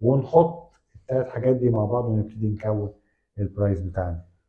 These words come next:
نبتدي نشوف بعد كده هي-، هي-، البرودكت بتاعنا هيبقى موجود فين، يوصل فين للناس، ونبتدي نشوف الطريقة المناسبة للعميل بتاعنا اللي هنكلمه بيه.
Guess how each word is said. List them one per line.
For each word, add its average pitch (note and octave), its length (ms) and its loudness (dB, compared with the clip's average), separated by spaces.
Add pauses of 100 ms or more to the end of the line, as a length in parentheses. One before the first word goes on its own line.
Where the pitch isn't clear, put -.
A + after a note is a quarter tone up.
نبتدي B2+ 260 4
نشوف D#3 260 6
بعد B2 180 4
كده B2+ 220 2
هي-، A2+ 320 -2
هي-، F#2+ 260 -8 (180)
البرودكت A2 640 0
بتاعنا C3 220 -2
هيبقى B2 200 0
موجود B2+ 300 0
فين، A#2+ 360 -6 (320)
يوصل A2+ 340 0
فين B2 280 0
للناس، A2 460 -2 (420)
ونبتدي C#3+ 420 2
نشوف C#3 420 -2
الطريقة C3 840 2 (160)
المناسبة A#2+ 640 2 (340)
للعميل G#2+ 500 2
بتاعنا A2 520 -2
اللي G2+ 160 -6
هنكلمه F#2 580 -10
بيه. F2 100 -20